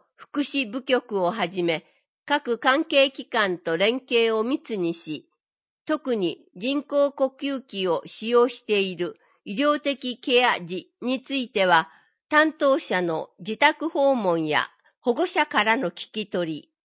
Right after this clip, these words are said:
主治医の意見聴取などの回数を重ね、丁寧な就学相談を心がけていく。重症心身障害児の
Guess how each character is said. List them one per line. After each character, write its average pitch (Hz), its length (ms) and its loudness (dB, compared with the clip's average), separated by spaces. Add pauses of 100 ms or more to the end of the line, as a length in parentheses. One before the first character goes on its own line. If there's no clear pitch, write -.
(360)
主 233 220 -4
治 285 220 2
医 247 40 0
の 185 260 0
意 202 120 -10
見 285 320 4
聴 294 320 2
取 - 380 -6
な 247 180 2
ど 220 120 4
の 190 160 0
回 254 280 2
数 220 340 -8
を 196 160 0
重 180 320 -2
ね、 165 240 0 (440)
丁 285 220 4
寧 233 280 2
な 175 200 4
就 277 340 -4
学 269 240 -2
相 269 300 2
談 180 300 2
を 147 120 -2
心 254 420 0
が 247 140 2
け 254 140 -8
て 135 180 -4
い 117 180 -10
く。 - 260 -12 (920)
重 277 240 0
症 294 280 2
心 285 380 -4
身 285 220 -2
障 269 320 2
害 254 280 2
児 185 160 -2
の 156 220 -2